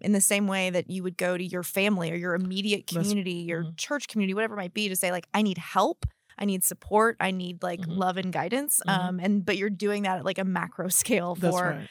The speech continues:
Speaker 1: these neighborhoods. And I think that's really beautiful. And sometimes when we talk about our city's issues, we get really mired down in, in the systems, and, and we need to fix them. So,
Speaker 2: Right,
Speaker 1: like, I'm
Speaker 2: that's
Speaker 1: glad
Speaker 2: right.
Speaker 1: we have people here doing that, but it's so
Speaker 2: That's right.
Speaker 1: beautiful to have somebody who's like, "I'm,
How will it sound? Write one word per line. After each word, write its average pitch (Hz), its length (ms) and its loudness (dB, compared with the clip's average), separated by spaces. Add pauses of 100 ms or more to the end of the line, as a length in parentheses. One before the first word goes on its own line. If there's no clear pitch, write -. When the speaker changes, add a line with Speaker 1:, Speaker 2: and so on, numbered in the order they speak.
Speaker 1:
these 208 160 2
neighborhoods. 180 420 2
And 180 80 -2
I 185 40 -2
think 202 180 -2
that's 202 220 0
really 175 160 -2
beautiful. 175 500 -2
And 170 140 -4 (240)
sometimes 202 460 4
when 190 80 -2
we 180 100 -4
talk - 320 2
about 180 240 4
our 175 120 2
city's 170 360 -2
issues, 175 540 -4 (400)
we 202 120 4
get 190 140 4
really 190 220 2
mired 180 420 2
down 185 480 4
in, 170 540 -6 (1300)
in 302 180 6
the 240 80 8
systems, 175 520 -2
and, 202 180 0
and 214 160 0
we 196 140 0
need 240 260 4
to 202 40 -2
fix - 280 -4
them. 180 220 2
So, 208 140 4
Speaker 2:
Right, 190 120 8
Speaker 1:
like, 185 80 2
I'm 202 80 4
Speaker 2:
that's 214 80 0
Speaker 1:
glad 208 140 8
Speaker 2:
right. 196 100 4
Speaker 1:
we 220 100 2
have 196 160 2
people 202 240 -4
here 185 220 -2
doing 185 260 -4
that, 175 160 -4
but 202 100 -2
it's 185 140 -4
so - 80 0
Speaker 2:
That's 170 120 0
right. 196 100 -2
Speaker 1:
beautiful 196 260 -2
to 180 80 0
have 180 160 -2
somebody 180 300 -4
who's 180 240 -6
like, 170 220 -2
"I'm, 226 220 6